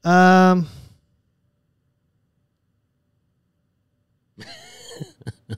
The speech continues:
Speaker 1: what is the one? It's called The
Speaker 2: Oh,
Speaker 1: Dark Knight.
Speaker 2: Abby. Oh,
Speaker 1: It's just
Speaker 2: Abby.
Speaker 1: called The Dark Knight.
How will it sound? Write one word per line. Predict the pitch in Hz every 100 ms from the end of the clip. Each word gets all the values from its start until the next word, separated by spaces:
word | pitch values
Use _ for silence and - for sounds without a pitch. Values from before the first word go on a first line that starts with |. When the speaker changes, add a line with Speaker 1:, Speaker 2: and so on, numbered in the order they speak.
| - 120
Speaker 1:
what | 139 156
is | 165 143
the | 139
one? | 131 139 127 131
It's | 143
called | 175 139
The |
Speaker 2:
Oh, | 120
Speaker 1:
Dark | 135 127
Knight. | -
Speaker 2:
Abby. | 98 98 92 98 _ _ _ _ -
Oh, | 107 104
Speaker 1:
It's | 92 175
just | 185
Speaker 2:
Abby. | -
Speaker 1:
called | 156 151
The | 139
Dark | 131 123
Knight. | 117 104